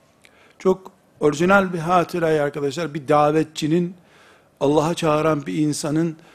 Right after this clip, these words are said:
potansiyel moral gücünü ve karşısındakine bunu nasıl aktardığını örnek olarak, e, hafızamızda tutmak istiyorum. O günlerde de biz Hindistan'dayken,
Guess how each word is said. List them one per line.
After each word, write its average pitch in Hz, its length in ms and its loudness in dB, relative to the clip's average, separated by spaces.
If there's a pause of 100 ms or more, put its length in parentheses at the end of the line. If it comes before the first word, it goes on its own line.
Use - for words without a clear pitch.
(180)
potansiyel 165 1120 2 (320)
moral 160 400 6 (100)
gücünü 147 540 0
ve 185 200 -2 (140)
karşısındakine 156 840 -2
bunu 170 140 0
nasıl 175 220 -2
aktardığını 143 760 0 (340)
örnek 156 380 4
olarak, 120 380 -4 (580)
e, 131 60 -4 (360)
hafızamızda 127 760 -4
tutmak - 360 -10
istiyorum. 175 520 -6 (480)
O 214 120 4
günlerde 170 520 2
de 135 140 -2
biz 156 200 -4
Hindistan'dayken, 151 1080 -2